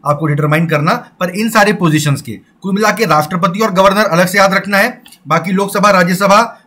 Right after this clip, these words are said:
विधानसभा, विधान परिषद के speaker, deputy speaker, chairman, deputy chairman, ये सब, और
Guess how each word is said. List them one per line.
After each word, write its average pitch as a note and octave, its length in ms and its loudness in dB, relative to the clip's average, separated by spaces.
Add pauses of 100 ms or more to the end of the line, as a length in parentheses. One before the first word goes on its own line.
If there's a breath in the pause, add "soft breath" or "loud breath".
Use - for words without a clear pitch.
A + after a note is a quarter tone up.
विधानसभा, F#3 460 2
विधान F3 260 2
परिषद F#3 320 -2
के G#3 140 -4
speaker, F#3 400 -2
deputy F3 220 -2
speaker, F#3+ 340 -4
chairman, F3+ 380 -2
deputy F3 220 -2
chairman, C#3 400 0 (380)
ये F#3+ 120 -2
सब, A#3+ 280 0
और A3 400 2